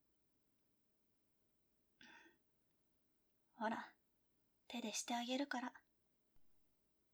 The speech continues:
うわ、もうカウパーでベトベトじゃん。これはちょうどいいですね。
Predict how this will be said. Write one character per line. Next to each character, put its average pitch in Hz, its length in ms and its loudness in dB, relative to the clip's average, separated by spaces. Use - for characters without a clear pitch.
う 294 60 2
わ、 247 200 4
も 247 380 10
う - 100 -2
カ 302 260 10
ウ 339 60 8
パ 240 140 8
ー 220 60 4
で - 120 -2
ベ 226 160 2
ト 339 120 10
ベ 381 120 10
ト 359 120 10
じ 330 100 10
ゃ 254 100 8
ん。 - 120 -2
こ 180 200 2
れ 285 140 6
は 339 140 6
ち - 160 0
ょ 277 100 6
う 359 60 6
ど 415 100 8
い 415 140 10
い - 20 6
で 320 100 8
す 254 200 -4
ね。 208 440 -8